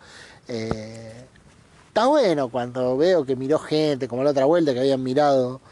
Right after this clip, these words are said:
eh, un par de personas más habían escuchado, que andá a saber cuánto lo escucharon.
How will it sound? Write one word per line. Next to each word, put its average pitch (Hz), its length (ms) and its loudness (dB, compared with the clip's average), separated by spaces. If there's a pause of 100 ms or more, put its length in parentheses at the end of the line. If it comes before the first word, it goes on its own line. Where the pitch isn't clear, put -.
(360)
eh, 117 600 -6
un 131 100 -14
par 143 180 2
de 139 80 4
personas 143 380 0
más 165 160 4
habían 147 180 2
escuchado, 139 640 0
que 123 440 -8 (100)
andá 117 220 -6
a - 20 -6
saber 123 180 -6
cuánto 120 160 -4
lo 123 60 -4
escucharon. 123 340 -8